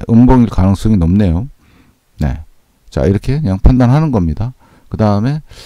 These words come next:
예, 지표값도 보면 고점을 찍고 계속 내려오고 있고, 엠에이씨디, 예, 어, 기준선과, 어, 시그널선, 네, 다 크로스 났습니다. 자, 추세 요렇게 지금 살살 내려오고 있고,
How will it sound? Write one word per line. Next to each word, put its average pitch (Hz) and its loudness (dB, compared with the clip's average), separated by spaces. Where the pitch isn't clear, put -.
예, 95 -2
지표값도 - 0
보면 113 -2
고점을 101 0
찍고 - -8
계속 95 -2
내려오고 95 0
있고, 139 -6
엠에이씨디, 107 0
예, 69 -8
어, 78 -10
기준선과, 113 -2
어, 76 -8
시그널선, 139 -2
네, 76 -4
다 98 -4
크로스 - 2
났습니다. 82 -8
자, 76 -8
추세 - -2
요렇게 92 -4
지금 90 -6
살살 110 -2
내려오고 90 -2
있고, 131 -10